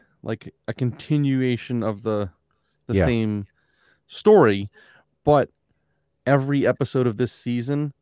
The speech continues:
Speaker 1: was a setup for this finale.
Speaker 2: Yes.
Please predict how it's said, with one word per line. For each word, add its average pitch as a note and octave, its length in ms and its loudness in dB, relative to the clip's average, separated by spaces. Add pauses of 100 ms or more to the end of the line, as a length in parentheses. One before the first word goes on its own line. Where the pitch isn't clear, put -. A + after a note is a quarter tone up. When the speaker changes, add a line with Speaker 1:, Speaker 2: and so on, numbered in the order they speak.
(440)
Speaker 1:
was A#2 140 0
a G#2+ 80 2
setup - 580 0
for - 140 -8
this G#2 200 -4
finale. F#2+ 520 -4 (400)
Speaker 2:
Yes. F#2 420 -2